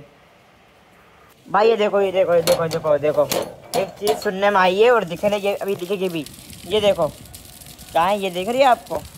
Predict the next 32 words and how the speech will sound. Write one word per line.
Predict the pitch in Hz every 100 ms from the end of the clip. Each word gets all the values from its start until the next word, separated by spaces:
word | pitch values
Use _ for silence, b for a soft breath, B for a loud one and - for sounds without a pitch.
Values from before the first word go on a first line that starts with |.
| -
ये | 175
देखो | 185
पानी, | 185 175 175 160 - - - - -
ये | 190
check | 214 214 -
करो, | 220
हमारे | 208 208
रऊफ | 202 190 165
भाई | 196
के | 196
काम | 175 170
देखो, | 175 180
प्लांट | 180 185
करके, | 202 202 208 156 -
प्लांट | - 175 196
बंद | 185 196
करके | 190 196
भाग | 190 156
गया | 160 220
भाई। | 226
अब | 185 160
ये | 170
चल | - 165
रहा | 196
है, | 208
पानी | 165 165 175
वानी | 170 170
गिर | 180
रहा | 196
है, | 180
ठीक |
है, | 170